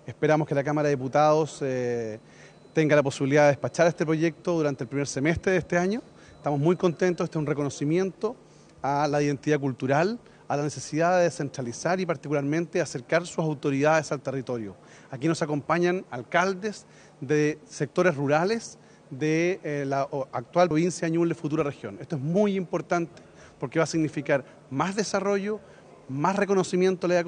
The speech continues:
a la identidad cultural y esta es una lucha que ya lleva veinte años y estamos muy contentos de haber logrado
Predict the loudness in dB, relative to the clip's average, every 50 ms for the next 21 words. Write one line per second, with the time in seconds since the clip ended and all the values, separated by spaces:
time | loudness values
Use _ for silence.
0 | -4 -8 -4 -2 -2 0 0 -2 2 0 2 2 2 -2 -2 0 0 0 0 0
1 | -2 -4 -8 -6 -4 -4 -4 -2 -2 -2 -2 -4 -6 -8 -6 -6 -6 -4 -4 -2
2 | -2 -2 -4 -4 -2 0 2 2 2 2 -2 -2 -2 -2 0 0 -2 -4 -6 -6
3 | -8 -6 -4 -4 -2 -2 -2 2 4 4 4 4 2 0 0 0 -2 -2 -4 -4
4 | -4 -8 -10 -10 -10 -14 -20 -20 -20 -14 _ 0 2 2 4 4 4 4 4 6
5 | 6 6 4 4 0